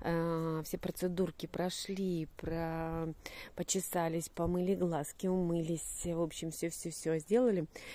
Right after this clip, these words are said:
Сейчас дети наслаждаются просто свободой. Бегают, играют. Кто-то грызет.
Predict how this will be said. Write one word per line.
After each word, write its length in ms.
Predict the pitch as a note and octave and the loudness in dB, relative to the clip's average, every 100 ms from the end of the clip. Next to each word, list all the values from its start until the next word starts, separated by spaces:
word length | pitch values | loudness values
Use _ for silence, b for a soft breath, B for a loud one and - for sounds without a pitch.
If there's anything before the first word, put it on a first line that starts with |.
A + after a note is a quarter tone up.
| B - | B -6
Сейчас 380 | D#3+ F#3+ F#3+ | -2 0 0
дети 480 | D#3 E3 F3 F#3 - | -2 -2 2 2 2
наслаждаются 920 | D#3 D3+ D#3+ D#3 - D#3+ E3 F3 - D#3 | 0 0 -4 -4 -2 0 2 0 -6 -6
просто 480 | - D#3 D#3 - | -2 -2 -2 -6
свободой. 580 | D#3 - D3+ D#3+ D3 C#3 | -6 -6 -6 -4 -6 -4
Бегают, 500 | D3 F3 E3+ D3+ - | -2 -2 0 -4 -6
играют. 460 | - D3 E3 E3+ D#3 B B B B - - | -6 -4 0 -2 -2 B B B B -18 -18
Кто-то 420 | - E3+ - D3+ | -2 -2 0 -2
грызет. 720 | D#3+ D#3+ D3+ D#3 F#3+ G#3 G3+ | 0 -2 -2 0 2 4 2